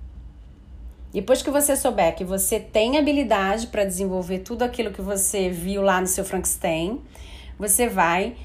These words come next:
se perguntar se você aguenta, se você, sabe, se você, se você é forte o suficiente para receber as consequências,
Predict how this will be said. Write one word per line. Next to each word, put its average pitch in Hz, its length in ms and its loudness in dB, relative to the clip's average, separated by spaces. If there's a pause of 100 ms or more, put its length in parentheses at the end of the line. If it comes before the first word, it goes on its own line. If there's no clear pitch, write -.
(180)
se - 340 2
perguntar 233 1080 2 (500)
se 254 640 0
você 220 800 2 (100)
aguenta, 277 1000 4
se - 100 -14
você, 220 320 0 (880)
sabe, 269 360 0 (100)
se - 160 -10
você, 254 720 2
se - 240 -2
você 220 300 -2
é 254 260 4
forte 294 520 6
o - 0 -
suficiente 247 960 -2 (500)
para 294 300 6
receber 254 720 2 (180)
as 247 380 0
consequências, 247 1200 -2